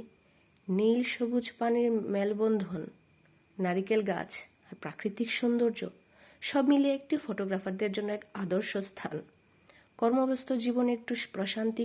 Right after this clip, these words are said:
খুঁজতে চাইলে সেন্ট মার্টিন হতে পারে আপনার সেরা গন্তব্য। তবে মনে রাখতে হবে, এটি একটি সংরক্ষিত প্রবাল দ্বীপ। পরিবেশ রক্ষায় সচেতন থাকুন, প্লাস্টিক ব্যবহার এড়িয়ে চলুন। নীল সমুদ্র, সাদা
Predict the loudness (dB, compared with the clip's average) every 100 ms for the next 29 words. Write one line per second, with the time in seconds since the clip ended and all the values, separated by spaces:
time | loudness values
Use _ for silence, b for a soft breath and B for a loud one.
0 | -4 -8 -10 -6 -6 -6 -12 b b b
1 | b b b b -8 -2 0 0 0 0
2 | 0 0 0 2 2 0 -2 -2 -4 -4
3 | -2 -2 -2 -2 -2 -2 -2 -6 -8 -12
4 | -12 -14 _ _ _ _ b b 2 6
5 | 6 8 6 2 -2 -2 -2 -6 -10 _
6 | -10 -4 -4 -2 -2 0 -2 -2 -4 -2
7 | -2 -2 -4 -4 -10 -12 -16 _ _ _
8 | _ _ -6 -2 0 -2 -2 -4 -6 -8
9 | -8 -8 -6 -4 -6 -8 -4 -2 -2 -4
10 | -12 -14 -18 _ b b b b -6 -4
11 | -4 -2 0 0 0 2 0 0 0 0
12 | 0 0 0 -4 b b b b 0 2
13 | 2 2 -4 -2 0 -2 0 2 2 0
14 | -4 -2